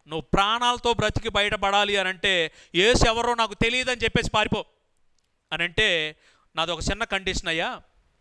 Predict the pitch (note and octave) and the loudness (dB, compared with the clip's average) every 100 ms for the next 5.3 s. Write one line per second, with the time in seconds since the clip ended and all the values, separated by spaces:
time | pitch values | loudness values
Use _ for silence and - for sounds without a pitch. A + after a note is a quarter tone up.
0 | _ G#3+ D#4 A#3 - E3 F3 F#3 - F#3+ | _ -14 -14 -16 -6 -2 -2 0 2 2
1 | G#3 A#3 A3+ A3 A3 D#4+ C#4 D3 E3+ F3+ | 0 -2 -2 0 0 0 0 0 2 2
2 | G3 E3+ - - _ _ _ _ _ _ | 2 0 -2 -14 _ _ _ _ _ _
3 | _ _ E3+ G#3 G#3 G#3+ A3+ B3 - A3 | _ _ 0 2 2 0 -2 -4 0 0
4 | - A#3 A3+ A#3 A3 F#3+ F#3+ G3+ G#3 F#3 | 2 2 4 2 2 2 0 0 0 2
5 | G3+ D3 D3 | 2 0 -10